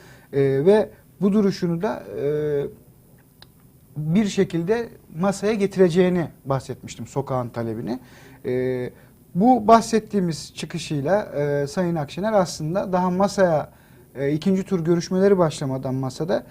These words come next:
e, sokağın talebini sergiledi. Sokağın talebinden yana bir duruş ortaya koydu. E, ve öyle görülüyor ki bu duruşu sergilediğine göre,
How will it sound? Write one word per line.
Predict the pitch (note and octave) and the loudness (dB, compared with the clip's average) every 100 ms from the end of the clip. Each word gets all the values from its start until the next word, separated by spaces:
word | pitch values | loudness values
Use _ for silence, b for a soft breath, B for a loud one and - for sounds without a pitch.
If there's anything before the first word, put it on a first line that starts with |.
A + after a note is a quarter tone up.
| B B B | B B B
e, | C#3 C#3 | 4 4
sokağın | C#3 F#3 G3 G#3 A3 | 4 0 4 2 2
talebini | F#3 F#3+ F3+ F#3+ F3 - | 2 4 6 4 0 -4
sergiledi. | - - C3 A#2+ B2 G#3+ | -12 -6 -4 -4 -6 -8
Sokağın | - E3+ F3+ F3+ | -6 -6 -2 -2
talebinden | F3+ E3+ E3+ E3+ E3+ F3 | -2 0 2 2 2 2
yana | E3 C#3 B2 | 2 0 -2
bir | A#2+ A2 | -4 -6
duruş | A#2+ A2+ - - | -8 -8 -12 -8
ortaya | B2+ B2 A#2 A#2 | -4 -4 -6 -8
koydu. | A2 A2+ B2 A#3 B3 B B B B | -6 -6 -4 -4 -4 B B B B
E, | B2+ | -6
ve | B2+ B2+ B2+ G3 | -4 -2 2 6
öyle | A3 B3+ B3+ | 8 8 6
görülüyor | G3 F3+ D#3+ D3 C3+ | 4 4 4 2 2
ki | - B3+ C4+ b b b _ C3 | -2 -6 -6 b b b _ -4
bu | F#3 A#3 | 0 2
duruşu | G#3+ G3+ - D3 A2+ - | 4 2 0 -2 -2 -8
sergilediğine | - C#3+ D#3 D#3+ E3+ D#3 F3 G3+ A3+ | -6 0 0 2 0 2 2 2 2
göre, | D3+ B2+ G3+ G#3 | 2 0 -4 -8